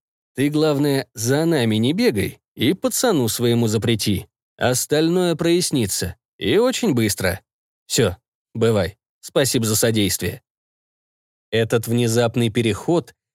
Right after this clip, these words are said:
от сухой канцелярщины к практически нормальному живому общению Виталия слегка вывел из равновесия.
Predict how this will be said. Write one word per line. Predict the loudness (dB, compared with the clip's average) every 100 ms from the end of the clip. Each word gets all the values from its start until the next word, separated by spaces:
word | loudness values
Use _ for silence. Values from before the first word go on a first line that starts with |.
| _
от | -2 0
сухой | 0 0 0 -2
канцелярщины | 0 0 0 2 0 0 0 0 -2 -4 _
к | -10
практически | -2 -2 -2 -2 0 0 0
нормальному | 0 0 0 0 0 2 0 0
живому | 0 2 2 0
общению | 0 -2 0 2 2 0 -2 -8 _ _ -6
Виталия | -2 0 0 2 2
слегка | 0 0 -2 0 0 0
вывел | 2 2 2 0
из | 0 0
равновесия. | 2 2 2 2 0 0 0 0 -4